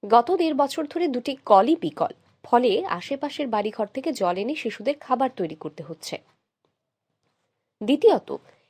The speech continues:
এই অঙ্গনওয়াড়ি কেন্দ্রে এলাকার পঁচিশ জন শিশু রয়েছে, কিন্তু তারা পুষ্টিকর কোনো খাবার পাচ্ছে না। এর কারণ, গত দেড় বছর ধরে এই কেন্দ্রে কোনো হেল্পার নেই।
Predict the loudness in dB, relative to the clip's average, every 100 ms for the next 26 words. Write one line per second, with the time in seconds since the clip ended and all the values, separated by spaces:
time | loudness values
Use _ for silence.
0 | -2 4 6 6 6 2 2 0 -4 0
1 | -2 0 0 2 0 -2 -2 -2 -6 -6
2 | -6 -6 -10 -6 -6 -6 -10 -6 -6 -4
3 | -2 -2 -2 -6 -4 -8 -2 -2 0 -6
4 | -4 -4 -4 -4 -8 -10 -10 -10 -12 _
5 | _ _ -4 0 2 4 2 0 0 0
6 | -2 -2 -4 -2 -4 -4 -6 -4 -6 -4
7 | -6 -8 -4 -4 -2 -4 0 0 0 -4
8 | -8 -8 -4 -6